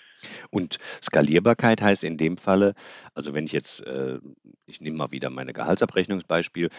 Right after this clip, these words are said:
dann gibt es ja verschiedene Funktionen davon, die stärker beansprucht werden oder stärker benötigt werden als andere.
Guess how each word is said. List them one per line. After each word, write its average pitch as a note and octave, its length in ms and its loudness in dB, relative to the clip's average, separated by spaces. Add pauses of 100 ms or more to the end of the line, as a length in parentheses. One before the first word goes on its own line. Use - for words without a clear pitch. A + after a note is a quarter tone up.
(200)
dann C#2+ 140 -8
gibt - 180 -10
es - 140 -4
ja C#2+ 80 -4
verschiedene E2 400 -10
Funktionen E2+ 480 -10
davon, D#2+ 340 -2
die D2 140 -10
stärker E2 340 0
beansprucht D#2+ 540 -8
werden D2+ 180 0
oder C#2 180 -12
stärker D2 360 -6
benötigt D2 500 -12
werden C2+ 160 -6
als C2+ 160 -8
andere. C2+ 460 -12